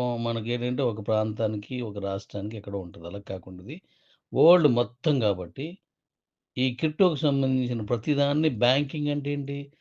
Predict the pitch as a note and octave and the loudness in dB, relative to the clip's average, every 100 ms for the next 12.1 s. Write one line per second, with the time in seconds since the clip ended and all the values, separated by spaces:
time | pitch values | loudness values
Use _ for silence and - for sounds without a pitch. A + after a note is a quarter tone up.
0 | _ _ - A#2+ C#3 D3 F#3+ G#3 _ _ | _ _ -4 0 4 6 4 2 _ _
1 | _ - B2 C3+ E3 D3 D3 - C3 C#3 | _ 0 4 6 6 6 2 2 2 4
2 | F3 F#3 D3+ A#2+ A#2 G#2+ G#2+ G2+ A2+ C3+ | 2 -2 2 2 4 0 -2 4 4 4
3 | - C3 B2 D#3 E3+ B2 A2 G#2+ G#2+ G2+ | 0 -2 0 0 0 -2 -2 -4 -4 -4
4 | G#2 G2+ G2+ G2+ G2 - E2+ D2+ C#2+ _ | -4 -2 0 0 0 -6 -10 -10 -16 _
5 | _ _ _ _ _ _ - B2 B2 A2+ | _ _ _ _ _ _ -2 0 2 2
6 | B2 A#2+ B2 D3+ B2+ A2 A2 G#2+ A#2 C#3 | 2 2 2 2 2 2 2 2 0 0
7 | C3+ G2+ G#2+ C3+ F2+ E2+ - - _ _ | 0 -2 -2 -4 -4 -8 -14 -16 _ _
8 | _ - - F3+ C#3 B2 F#3+ _ _ _ | _ -14 -4 -4 -2 -6 -8 _ _ _
9 | - D3+ C3+ E3 C#3 A#2 A2 G#2 G2 F#2 | -2 -2 4 6 6 4 2 -2 -4 -6
10 | D#2+ - D#2+ _ - _ _ _ _ _ | -10 -18 -20 _ -20 _ _ _ _ _
11 | - C3 F3 C#3 B2+ - B2 C3 G2+ F#2+ | -16 0 4 4 2 -2 2 2 0 -6
12 | C#3+ | -10